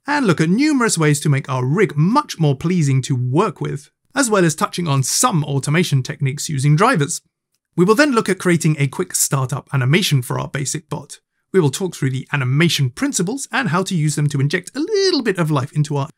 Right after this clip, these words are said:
otherwise inert object. We'll also look at utilizing the Wiggle Bones add-on to give us some secondary animation with relatively little work on our behalf. And finally, we'll be completing our short animation by adding an environment, with scattered plants and rocks,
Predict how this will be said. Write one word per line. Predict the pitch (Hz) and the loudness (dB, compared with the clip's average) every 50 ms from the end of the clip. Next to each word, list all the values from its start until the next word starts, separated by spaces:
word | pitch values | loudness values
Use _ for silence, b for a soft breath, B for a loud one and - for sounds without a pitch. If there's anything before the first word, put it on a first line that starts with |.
| _ _ - | _ _ -4
otherwise | 190 165 151 131 127 127 131 | 0 0 0 0 0 -2 -2
inert | - - 147 151 156 151 135 131 - - - | 2 4 4 6 6 4 2 0 -4 -8 -4
object. | 143 139 123 - - - _ - - - _ _ _ _ _ - - | -4 -4 -4 -4 -10 -12 _ -18 -20 -20 _ _ _ _ _ -2 0
We'll | 170 190 | 0 2
also | 226 277 269 - 180 165 | 2 2 2 2 2 2
look | 165 160 156 | 2 2 0
at | 151 | 0
utilizing | 156 151 196 180 - 175 156 151 147 160 143 | -2 -2 -4 -2 -2 0 0 0 2 2 2
the | 131 135 123 | 2 2 0
Wiggle | 127 135 135 143 147 | 0 0 0 0 2
Bones | 135 123 120 - 180 190 190 170 151 139 - - - | 0 0 0 2 2 4 6 6 4 4 2 0 -6
add-on | - 127 139 139 131 | -8 -6 -4 -6 -6
to | - 151 | -4 -4
give | 196 190 190 | -4 -4 -2
us | 156 - | -2 -2
some | - 135 127 123 | 0 0 -2 -2
secondary | - - - - - - 180 160 165 151 143 - | -2 -4 -6 -6 -4 0 0 2 2 0 0 0
animation | 143 139 139 156 165 156 - - 165 170 | 0 0 2 0 0 0 -2 -4 -6 -6
with | 180 208 - _ _ - 277 320 | -8 -12 -12 _ _ -20 -12 -8
relatively | 392 403 349 311 233 - 214 190 170 180 | -6 -4 -2 -2 -2 0 0 2 2 2
little | 147 143 147 143 139 | 2 2 2 2 2
work | 135 170 190 - - - | 2 2 2 0 0 -2
on | 135 135 | -6 -4
our | 160 175 196 | -2 -2 -2
behalf. | 160 139 123 - - 151 - - - _ _ _ _ _ _ _ _ _ _ _ _ _ _ - | -2 -4 -4 -6 -8 -10 -16 -18 -20 _ _ _ _ _ _ _ _ _ _ _ _ _ _ 0
And | 294 294 | 0 0
finally, | - 220 208 202 202 202 | 2 2 2 2 2 0
we'll | 190 170 185 180 | 2 2 2 2
be | 156 175 | 2 2
completing | 160 - 156 156 - 185 185 - 180 156 | 0 2 0 0 0 0 0 2 2 0
our | 147 143 143 143 | 0 2 0 0
short | 143 - - 139 143 - | 0 0 -2 -2 -2 -2
animation | 135 127 127 123 123 117 - 131 123 | -2 0 2 2 0 0 0 -2 0
by | 123 123 - _ - | 0 -4 -6 _ 0
adding | 185 185 180 180 165 160 | 0 2 4 2 2 4
an | 147 147 | 4 4
environment, | 139 135 127 127 185 208 214 151 123 117 - - - - - _ _ _ _ _ _ - | 4 4 4 4 6 6 6 4 2 0 -4 -8 -10 -12 -20 _ _ _ _ _ _ -8
with | 139 127 | -8 -6
scattered | - - - - - - - 156 - 147 143 - _ | -4 -4 -4 -4 -4 -4 -6 -4 -6 -6 -8 -8 _
plants | - - 208 226 226 226 220 214 208 - - | -6 2 4 4 6 6 4 0 -4 -4 -2
and | 147 127 123 156 | 0 0 2 2
rocks, | 180 196 180 - _ - - - | 2 0 0 -4 _ -6 -6 -4